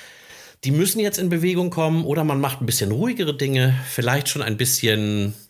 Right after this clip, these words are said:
auch in dem, was danach kommen soll. Man kann zum Beispiel schon mal anfangen, zehn Sekunden Zeit, so viele verschiedene Posen wie möglich einzunehmen. Ähm, da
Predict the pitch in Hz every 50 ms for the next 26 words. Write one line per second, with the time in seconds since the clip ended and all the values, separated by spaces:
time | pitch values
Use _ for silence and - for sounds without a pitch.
0 | - - - - - - - - - 104 104 101 - 117 113 104 120 123 123 117
1 | 113 110 - - 107 95 101 110 123 156 165 175 - - - 127 123 123 117 107
2 | 113 107 107 107 107 104 107 104 98 98 - - 98 101 - - 95 90 - -
3 | - - - 101 92 90 - 95 104 101 - - 95 95 95 98 92 87 - -
4 | 95 92 95 95 - - 98 90 - 92 - - 87 90 87 - - - - -
5 | 92 90 87 - 87 - - - 90 92 87 - - - 135 139 170 190 185 196
6 | 196 170 180 175 175 175 170 170 170 160 - - 135 135 131 131 131 120 110 107
7 | 104 104 101 101 107 - - - - - - - - - _ - 117 110 110 107
8 | 107 107 107 107 107 107 107 98 - 135 139 160 170